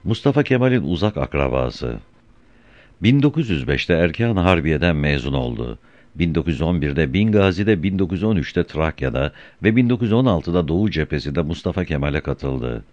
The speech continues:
Bin dokuz yüz yirmi yılında Ankara'ya gitti. Kısa bir süre kentin muhafızlığını yaptı ve ardından Adana valiliğine getirildi.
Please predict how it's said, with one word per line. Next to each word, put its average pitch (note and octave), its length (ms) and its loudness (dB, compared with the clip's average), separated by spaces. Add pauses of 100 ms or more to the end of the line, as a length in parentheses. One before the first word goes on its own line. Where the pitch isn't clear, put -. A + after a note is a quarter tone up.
(540)
Bin A#2+ 200 4
dokuz C#3+ 180 2
yüz A2 80 -4
yirmi A2+ 260 2
yılında D2 380 0
Ankara'ya D2 420 0
gitti. C#2+ 280 -4
Kısa C#3 300 0
bir A2 120 0
süre G2+ 280 0
kentin F#2 380 0
muhafızlığını D2 680 -2
yaptı B1 520 -4
ve D#2+ 100 2
ardından D2 600 0
Adana F2 380 2
valiliğine D2 580 0
getirildi. C2 720 -4